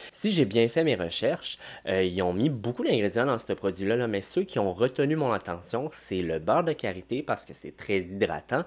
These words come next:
mais aussi ils ont mis de l'acide hyaluronique, mais à deux poids. Alors, t'en as une petite et une grosse. La grosse, elle reste sur le dessus de tes lèvres pour venir lisser ta lèvre,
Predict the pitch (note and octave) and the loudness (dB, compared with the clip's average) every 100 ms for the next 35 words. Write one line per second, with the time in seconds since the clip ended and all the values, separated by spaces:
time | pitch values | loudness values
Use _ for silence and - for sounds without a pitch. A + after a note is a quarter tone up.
0 | - - - G#2 A2+ - G#3+ B2 A2+ C3 | -8 -16 -4 4 4 6 6 6 4 4
1 | G2 - D#3 D3+ B2 G2+ F#2+ G#2 D3 - | 2 2 2 4 4 2 0 0 -2 0
2 | G#2+ F#2+ F2 F#2+ C#3+ F3 - - - A#2+ | 2 2 2 4 4 4 -6 -2 2 2
3 | - - - - F2+ F#2 - A2 G2 G2 | 0 -18 -20 -6 0 0 0 -4 -2 -2
4 | - C3+ D#3 D3+ C3+ F#3+ F#3+ D#3 B2 G#2 | -2 -4 0 0 2 -2 0 0 2 -2
5 | G#2 G#2 G2+ - - G2 F#2 G#2+ C3+ D3+ | -2 -2 -2 -8 -6 -4 -2 4 4 4
6 | A#2 F#2+ F2+ G2+ - G2+ F#2+ F2+ G#2 B2 | 2 2 2 -2 0 2 4 2 2 2
7 | - F#3 - B2+ A2+ A#2+ - G2 F#2+ F#2 | 2 -6 0 2 2 2 -2 -6 -4 -2
8 | F2+ F2+ F#2 G#2 A#2 - E3+ C#3 A#2 C3 | -4 -4 -2 -2 -2 -2 0 2 2 2
9 | F#3+ | 0